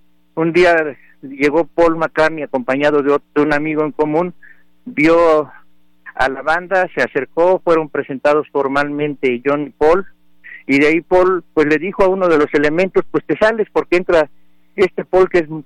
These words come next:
que es muy bueno, es mejor que tú". Y al poco tiempo, a los pocos meses, hace lo mismo.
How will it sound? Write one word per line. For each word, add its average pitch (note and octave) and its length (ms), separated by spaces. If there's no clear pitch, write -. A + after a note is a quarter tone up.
que E3+ 80
es E3 60
muy F3 160
bueno, D3 260
es C3+ 80
mejor D3 300
que C#3 120
tú". C3 220
Y D#3 240
al D#3 220
poco F#3+ 320
tiempo, F#3 540
a D#3 60
los C#3 160
pocos E3 320
meses, E3 340
hace E3 280
lo D#3+ 120
mismo. E3+ 400